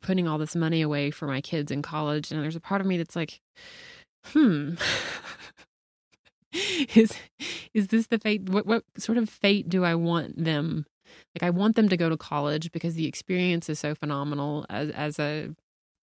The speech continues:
as a rite of passage. Like, middle school will be a rite of passage. I mean, and you have to walk through this fire to become the human being that you need to be. And, uh,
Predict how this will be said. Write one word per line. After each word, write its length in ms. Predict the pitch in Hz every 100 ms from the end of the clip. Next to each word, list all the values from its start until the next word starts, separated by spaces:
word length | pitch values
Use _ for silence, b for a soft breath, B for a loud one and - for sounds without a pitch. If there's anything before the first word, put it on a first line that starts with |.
| _ -
as 80 | 175
a 80 |
rite 220 | 156 147 160
of 100 | 156
passage. 640 | 160 156 143 147 151 - _ -
Like, 300 | 165 - - _
middle 320 | 196 190 190
school 240 | 180 202 185
will 120 | 175
be 140 | 170
a 60 | 165
rite 160 | 156 147
of 80 | 143
passage. 500 | 160 151 - 92 -
I 60 |
mean, 160 | 147 147
and 160 | 147
you 100 | 160
have 220 | 170 165 165
to 80 |
walk 260 | 170 160 -
through 200 | - 156
this 220 | 151 151
fire 460 | - 160 160 160 160
to 120 | -
become 480 | 160 - 156 170 170
the 80 | 165
human 340 | 180 170 156
being 320 | 165 160 156
that 120 | 151 -
you 100 | 165
need 140 | 156
to 60 | 147
be. 420 | 165 147 139 156 _ _
And, 420 | 190 156 156 165 - _ _
uh, 240 | 190 165